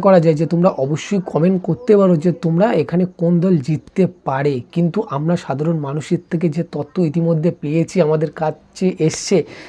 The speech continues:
দেখতে পাচ্ছ আমাদের হাতে এসছে ইতিমধ্যে, সেইটা আজকে আমি তোমাদের কাছে শেয়ার করতে যাচ্ছি। So দু হাজার ছাব্বিশে যে বিধানসভা হতে চলেছে,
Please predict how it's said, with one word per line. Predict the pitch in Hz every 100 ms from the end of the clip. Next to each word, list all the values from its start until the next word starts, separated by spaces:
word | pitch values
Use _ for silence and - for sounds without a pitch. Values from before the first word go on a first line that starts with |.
| - 147
দেখতে | 151 -
পাচ্ছ | 185 180 185
আমাদের | 151 160 151
হাতে | 147 - - 160
এসছে | - 196 185
ইতিমধ্যে, | 143 175 175 156 240 - - - -
সেইটা | - 165 226 220
আজকে | - - 180
আমি | 170
তোমাদের | 165 165 156
কাছে | 160 160 -
শেয়ার | 156 147
করতে | 147 - 139
যাচ্ছি। | 131 - - - - -
So | - 220 202
দু | 160 165
হাজার | 175 185
ছাব্বিশে | - 139 160 - 180
যে | 180 143
বিধানসভা | 139 151 165 165 131
হতে | 127 160
চলেছে, | 175 175 -